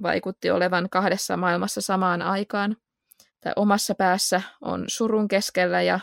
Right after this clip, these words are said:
maailma on pysähtynyt, ja sitten ulkopuolella muut vaan jatkaa elämää. Sara Siipola lähetti myös viestin yhdellä videolla kaikille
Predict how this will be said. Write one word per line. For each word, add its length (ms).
maailma 420
on 80
pysähtynyt, 720
ja 120
sitten 360
ulkopuolella 720
muut 260
vaan 180
jatkaa 400
elämää. 380
Sara 400
Siipola 580
lähetti 420
myös 340
viestin 500
yhdellä 400
videolla 600
kaikille 440